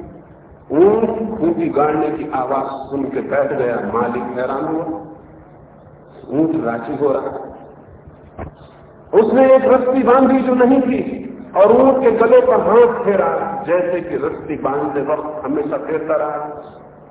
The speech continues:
ऊंट बंध गया, ऊंट सो गया। मालिक भी अपनी जगह जाकर सो गया और हैरान हुआ कि बूढ़ा बड़ा अनुभवी है,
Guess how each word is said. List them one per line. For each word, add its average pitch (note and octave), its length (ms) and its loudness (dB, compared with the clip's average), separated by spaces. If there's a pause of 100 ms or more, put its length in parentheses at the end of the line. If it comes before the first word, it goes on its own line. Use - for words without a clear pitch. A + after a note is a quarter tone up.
(1080)
ऊंट F3+ 500 4
बंध - 380 -4
गया, A2+ 600 -6 (1500)
ऊंट F4 320 4
सो - 360 -4
गया। G#2+ 340 -2 (540)
मालिक C#3+ 560 0
भी D3 160 -2
अपनी D3 240 -2
जगह C3+ 280 -2
जाकर C3+ 320 -4
सो C3+ 220 -8
गया C#3+ 220 -2
और C#3 120 -2
हैरान C#3+ 460 -2
हुआ F#3+ 120 4 (880)
कि C3 60 -8
बूढ़ा C#3+ 440 -2
बड़ा C3+ 280 -2
अनुभवी C3 680 -4
है, F3 440 -2